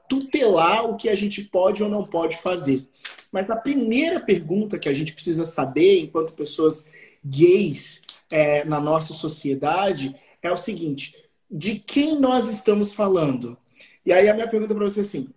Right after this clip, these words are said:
o projeto de lei quinhentos e quatro de vinte e vinte foi apresentado por uma pessoa. E quem é essa pessoa?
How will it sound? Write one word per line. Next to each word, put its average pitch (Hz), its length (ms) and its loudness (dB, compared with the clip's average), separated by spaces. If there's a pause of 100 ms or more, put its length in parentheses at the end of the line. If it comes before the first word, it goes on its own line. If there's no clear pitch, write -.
(540)
o 233 120 -6
projeto 254 480 2
de 214 120 -2
lei 180 160 4
quinhentos 160 400 -6
e 139 80 -2
quatro 139 460 -2
de 120 140 -10
vinte 135 320 -2
e 123 40 -6
vinte 147 480 -4 (180)
foi 202 200 4
apresentado 214 800 0
por 208 100 -8
uma 202 160 2
pessoa. 190 560 4
E 151 120 0
quem 294 340 -4
é - 20 2
essa 208 220 -2
pessoa? 139 580 -6